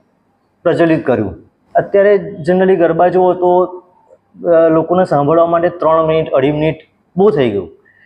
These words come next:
કારણ કે લોકો અત્યારે એટલું બધું પાંચ મિનિટના, સાત મિનિટના એવા ગરબા કોઈ સાંભળી શકતા નથી કે કોઈ પણ સંગીત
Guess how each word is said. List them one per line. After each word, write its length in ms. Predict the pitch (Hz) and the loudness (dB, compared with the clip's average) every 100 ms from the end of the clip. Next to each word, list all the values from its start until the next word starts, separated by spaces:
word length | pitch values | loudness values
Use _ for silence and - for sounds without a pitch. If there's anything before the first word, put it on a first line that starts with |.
| - | -2
કારણ 280 | 147 156 160 | 0 0 0
કે 440 | 165 170 165 151 _ _ - | 0 0 -4 -12 _ _ -6
લોકો 320 | 143 143 165 | -4 -2 2
અત્યારે 340 | 170 170 165 165 | 0 2 0 0
એટલું 380 | 165 160 180 180 | -2 -4 0 2
બધું 320 | 170 180 180 | 4 2 0
પાંચ 300 | 160 165 147 | 0 0 -2
મિનિટના, 400 | 160 139 151 147 | -4 0 0 0
સાત 420 | 147 151 147 147 | 0 0 0 0
મિનિટના 280 | 151 147 151 | -4 -2 0
એવા 140 | 147 | 0
ગરબા 460 | 147 139 143 156 147 - - | 0 -2 0 0 0 -6 -8
કોઈ 200 | 160 170 | -2 -2
સાંભળી 360 | 170 143 143 165 | -2 -4 -2 0
શકતા 280 | 160 165 165 | -2 -2 -2
નથી 200 | 165 156 | -2 -2
કે 100 | 180 | -2
કોઈ 200 | 180 170 | 0 0
પણ 280 | 208 226 - - - | 0 0 -2 -10 -4
સંગીત 440 | 170 170 202 - | -2 0 -2 -4